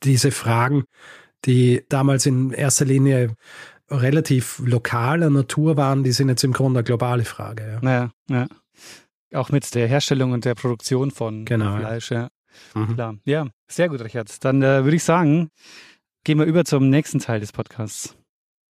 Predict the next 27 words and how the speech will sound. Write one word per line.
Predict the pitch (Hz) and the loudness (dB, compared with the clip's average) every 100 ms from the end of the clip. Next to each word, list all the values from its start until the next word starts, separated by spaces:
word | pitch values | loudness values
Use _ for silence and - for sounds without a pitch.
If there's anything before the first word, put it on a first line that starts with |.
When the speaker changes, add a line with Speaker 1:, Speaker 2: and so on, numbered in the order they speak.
| _ - | _ -4
Speaker 1:
Genau, | 151 120 98 87 _ | -2 0 -2 -8 _
der | 120 | 0
Speaker 2:
Dass | 113 | 2
du | 135 135 | 2 2
endlich | 135 | 0
Speaker 1:
Feedback | 160 - 147 123 | 0 0 -2 0
Speaker 2:
kochen | 160 - 143 | -2 -2 -4
kannst. | 117 104 - | -6 -8 -12
Speaker 1:
<laughs> | - | -4
Dass | 127 - | -4 -2
ich | |
endlich | 113 - - | -6 -8 -8
kochen | - - - - | -10 -8 -10 -18
kann. | - - _ _ _ - - - - - - - | -20 -20 _ _ _ -20 -20 -18 -20 -20 -16 -2
Feedback-Hinweis-Blog. | 202 - 175 - 165 131 104 - - 101 - - _ - | 0 2 0 0 2 2 0 -4 -4 -6 -6 -14 _ -6
Wer | 120 139 | 0 2
uns | 143 | 2
Feedback | - 160 160 143 | 2 0 0 0
geben | 139 135 | 2 4
will | 151 | 2
zu | 156 | 2
dieser | 180 175 156 | 2 2 2
Folge | 151 147 143 | 2 2 2
oder | 135 131 | 2 2
anderen, | 123 131 | 2 2
kann | 120 135 | 2 2
das | 131 120 | 2 0